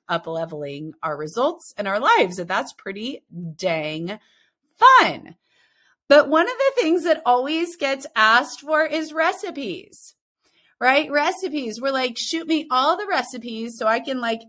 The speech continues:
indulge my brain a little bit in," this is just the best way to put it, like, a little bit of food porn, <laughs> right? Like, "Ooh, that'll be good. I'd like that. I wouldn't like that," right? Like, give me all the variety. And I'm just gonna share with you, there's, like, a million <laughs> recipes out there.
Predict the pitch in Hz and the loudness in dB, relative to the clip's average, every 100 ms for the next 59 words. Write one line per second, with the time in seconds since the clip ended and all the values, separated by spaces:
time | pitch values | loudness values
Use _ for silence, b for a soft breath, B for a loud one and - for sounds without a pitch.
0 | _ 214 214 196 208 214 220 240 269 254 | _ -8 -8 -6 -6 -4 -2 -2 -4 -6
1 | 262 247 214 208 202 202 185 180 185 185 | -4 -2 -2 -4 -6 -8 -4 -4 -2 -2
2 | 185 190 175 175 170 175 - _ _ _ | -2 -2 -4 -2 -6 -8 -14 _ _ _
3 | _ _ - 185 202 233 233 269 240 214 | _ _ -16 -14 -14 -14 -12 -10 -6 -4
4 | 175 - 175 165 156 147 - 165 165 - | -4 -4 -4 -4 -6 -8 -6 -6 -6 -6
5 | 170 165 175 185 220 202 175 170 156 151 | -4 -4 0 -2 -2 -4 -4 -6 -6 -4
6 | 170 196 - - 302 302 370 320 339 302 | -6 -10 -14 0 0 4 4 6 6 4
7 | 320 330 - - - - B B B B | 4 -2 -2 -12 -10 -12 B B B B
8 | _ - 196 202 220 208 185 151 151 226 | _ -4 2 2 4 2 2 0 -2 -6
9 | 220 175 160 165 165 151 175 220 233 - | -4 -2 0 0 -2 -4 -6 -8 -8 -6
10 | 185 170 175 170 160 185 233 269 196 180 | -4 -4 -4 -6 -8 -8 -10 -8 -6 -4
11 | 180 - 202 185 202 220 214 240 269 269 | -4 -2 -2 -4 -8 -10 -6 -2 -2 -2
12 | 240 208 202 202 226 302 480 494 427 381 | 0 0 -2 -6 -4 -2 -4 -8 -6 -6
13 | - 190 190 190 170 202 285 330 339 247 | -4 -4 -6 -8 -8 -8 -6 -2 0 -2
14 | 190 180 170 170 165 147 151 - 180 196 | -4 -8 -8 -6 -8 -8 -8 -10 -10 -10
15 | 175 143 160 - 220 269 | -6 -8 -6 -2 0 0